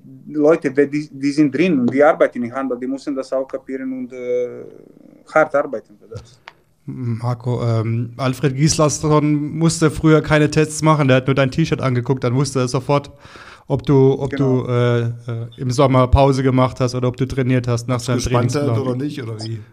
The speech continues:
Speaker 2: Ja.
Speaker 1: Genau, dann kommt dieser Spruch von, äh, wie war in diese, wie heißt die, denn, denn diese kleine Dorf, wo ist Adidas? Äh,
Speaker 2: Herzogenaurach.
Speaker 1: Genau, da war, äh, Trainingslager und dann, äh,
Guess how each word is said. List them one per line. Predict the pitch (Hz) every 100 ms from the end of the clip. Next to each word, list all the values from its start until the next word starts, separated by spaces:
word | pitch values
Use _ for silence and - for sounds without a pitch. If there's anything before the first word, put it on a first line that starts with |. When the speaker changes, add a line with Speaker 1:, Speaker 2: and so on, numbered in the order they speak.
| _
Speaker 2:
Ja. | 120 113 110 - _ _ _ _ - - 143 -
Speaker 1:
Genau, | - 139 143 147
dann | 139 147
kommt | 151 139
dieser | 139 135 143 147
Spruch | 135 - 147
von, | 147 139
äh, | 139 139 139 135
wie | 135
war | 135 139 139
in | 139 139
diese, | 139 135 135
wie | 143 151
heißt | 190 175
die, | 135 127
denn, | 127 131
denn | 135 135 131
diese | 131 135
kleine | 135 139
Dorf, | 131 135 135
wo | 131
ist | 131 -
Adidas? | 135 135 127 123 - _ _ _ _ _ _
Äh, | -
Speaker 2:
Herzogenaurach. | 123 123 131 160 135 147 139 123 113 117 - _ - _ _ -
Speaker 1:
Genau, | 139 151 147 139 135 127
da | 139 139
war, | 139 143
äh, | 139 139
Trainingslager | 135 139 151 151 143 143
und |
dann, | 143 139 143
äh, | 143